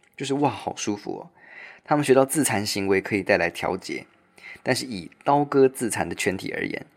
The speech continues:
这只是一小部分。我们发现许多人是从同侪那里学到的，甚至有时候当热门电视节目谈到自残的时候，发生的几率也会上升。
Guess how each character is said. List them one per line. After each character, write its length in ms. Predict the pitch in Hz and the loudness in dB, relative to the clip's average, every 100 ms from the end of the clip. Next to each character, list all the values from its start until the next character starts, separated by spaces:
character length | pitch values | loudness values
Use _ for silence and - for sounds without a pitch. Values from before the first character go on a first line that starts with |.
| - - - | -20 -20 -4
这 80 | 131 | -2
只 140 | - | 0
是 180 | - - | -2 -2
一 80 | 107 | -2
小 220 | - - - | -2 -4 -4
部 100 | 101 | -6
分。 240 | - - _ _ _ - | -6 -8 _ _ _ -4
我 80 | 120 | -2
们 120 | 127 | 4
发 200 | 147 151 | 6 8
现 260 | 160 139 - - - | 8 4 4 -12 -12
许 100 | - | 0
多 160 | 147 180 | 8 10
人 80 | 139 | 10
是 140 | 156 | 6
从 420 | 147 - 107 123 - _ - | -2 -2 -4 -4 -10 _ -8
同 280 | - 110 | -4 -2
侪 200 | 160 - | 0 2
那 100 | 113 | 4
里 140 | 107 92 | 2 2
学 240 | - 92 | 0 0
到 180 | 113 90 | 4 2
的， 140 | - - _ _ - - - | 2 -18 _ _ -20 -20 -4
甚 180 | - 156 | 0 4
至 100 | 151 | 8
有 140 | 131 | 8
时 160 | 110 120 | 8 4
候 100 | 123 | 4
当 220 | 135 135 | 6 6
热 180 | 147 120 | 6 4
门 220 | 104 107 | 2 -2
电 160 | 139 117 | 0 0
视 160 | 117 | 0
节 180 | 104 101 | -2 -2
目 160 | 117 113 | -2 -4
谈 220 | - 104 | -2 0
到 140 | 123 | 2
自 240 | 117 160 135 | 0 0 0
残 180 | - 90 | 0 -2
的 80 | |
时 140 | 92 92 | -4 -2
候， 180 | 98 - - - - - | -4 -4 -12 -20 -6 8
发 160 | 135 | 8
生 220 | 139 143 | 8 4
的 100 | 127 | 2
几 300 | 110 - 127 | 0 0 -2
率 160 | 131 127 | 2 2
也 180 | 104 92 | 0 -2
会 160 | - | -2
上 280 | 110 - 101 | 0 0 0
升。 280 | 92 107 101 | 0 -4 -4